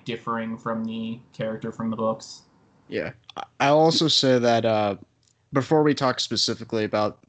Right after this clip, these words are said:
Speaker 2: what happens in the show, the, we should mention some people do criticize Dexter because it's not, like, a realistic representation of a serial killer because it
Speaker 1: Yeah.
Speaker 2: is,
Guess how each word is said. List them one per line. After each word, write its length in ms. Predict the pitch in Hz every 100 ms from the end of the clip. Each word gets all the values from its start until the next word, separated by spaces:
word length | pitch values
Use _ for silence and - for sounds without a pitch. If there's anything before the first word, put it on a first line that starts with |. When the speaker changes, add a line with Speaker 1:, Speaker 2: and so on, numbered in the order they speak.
| _
Speaker 2:
what 120 | 117
happens 320 | 113 110 107 104
in 80 |
the 80 | 107
show, 460 | 95 - 104 104 101
the, 280 | 107 101 98 _ _
we 60 | 127
should 160 | 160
mention 180 | 156 131
some 140 | 147
people 480 | 151 147 131 123 117 82
do 200 | - 117
criticize 640 | 117 - 113 110 117 113 101
Dexter 520 | 117 113 - 117 113
because 440 | 107 - 104 104
it's 180 | 110 -
not, 300 | 110 113 113
like, 160 | 113 110
a 80 |
realistic 600 | 110 113 113 110 - 113
representation 800 | 117 107 117 117 107 113 107 120
of 80 | 110
a 60 | 110
serial 420 | - 107 110 120
killer 460 | 120 123 123 127
because 440 | 120 92 - 104 147
it 80 | 101
Speaker 1:
Yeah. 120 | 98
Speaker 2:
is, 320 | 95 87 -